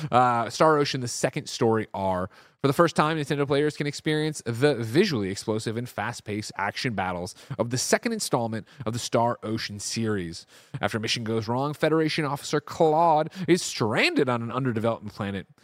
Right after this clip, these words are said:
There he meets Rena, who possesses, uh, possesses m-, m-, uh, mystical powers. Play as either Claude or Rena and make decisions that will impact your destiny. Uh, this is a full remake of the nineteen ninety-eight science fic-, science fantasy R P G, rebuilt with striking graphics that combine three D environments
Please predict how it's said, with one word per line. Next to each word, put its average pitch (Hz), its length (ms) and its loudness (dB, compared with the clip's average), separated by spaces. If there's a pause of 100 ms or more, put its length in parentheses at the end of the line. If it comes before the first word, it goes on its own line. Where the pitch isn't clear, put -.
(160)
There 120 160 2
he 120 60 -2
meets 117 200 -6
Rena, 262 280 2
who 160 100 -2
possesses, 110 480 -4
uh, 104 200 -4 (100)
possesses 127 560 -4
m-, 92 100 -8 (100)
m-, 95 360 -4
uh, 85 40 -10
mystical 107 340 -6
powers. 90 380 -4 (520)
Play 135 200 2
as 117 280 0
either 151 180 0
Claude 92 320 -2
or 151 160 2
Rena 98 260 -4
and 101 120 -6
make 110 140 -6
decisions 104 360 -6
that 90 140 -6
will 95 100 -8
impact 139 340 -2
your 113 120 0 (100)
destiny. 87 540 -8 (360)
Uh, 104 120 0
this 131 120 -2
is 139 120 -2
a 127 80 2
full 185 320 4
remake 175 400 2
of 95 100 -4
the 107 60 -6
nineteen 123 400 -6
ninety-eight 120 440 -2
science 123 360 -8
fic-, - 340 -8
science 147 380 -4
fantasy 151 420 -4
R 95 120 -4
P 92 120 -10
G, 113 300 -4 (280)
rebuilt 156 460 4
with 110 100 -10
striking 135 300 0
graphics 117 400 0
that 107 140 -4
combine 101 260 -6
three 135 260 -4
D 202 120 0
environments 123 600 0